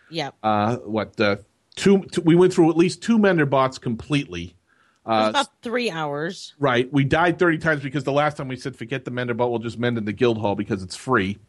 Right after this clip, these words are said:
Speaker 1: Right.
Speaker 2: Uh, so we died, what, close to thirty times.
Speaker 1: Correct.
Speaker 2: Uh, our best run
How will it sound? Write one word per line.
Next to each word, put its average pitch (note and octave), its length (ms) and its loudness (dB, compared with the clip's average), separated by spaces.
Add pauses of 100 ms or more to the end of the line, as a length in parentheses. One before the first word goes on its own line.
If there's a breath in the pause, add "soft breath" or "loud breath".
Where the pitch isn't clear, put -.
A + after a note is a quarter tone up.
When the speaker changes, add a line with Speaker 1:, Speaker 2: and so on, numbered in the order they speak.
(140)
Speaker 1:
Right. E3+ 320 -2 (260)
Speaker 2:
Uh, C#3+ 120 2
so F3 120 2
we E3+ 100 6
died, E3 300 2
what, D3 160 2
close D#3+ 260 -4
to C#3+ 100 -6
thirty D#3 420 0
times. G#2 560 -8 (100)
Speaker 1:
Correct. E3 600 -8
Speaker 2:
Uh, C3 180 2
our C3+ 160 2
best F3 440 -2
run A#2+ 560 -2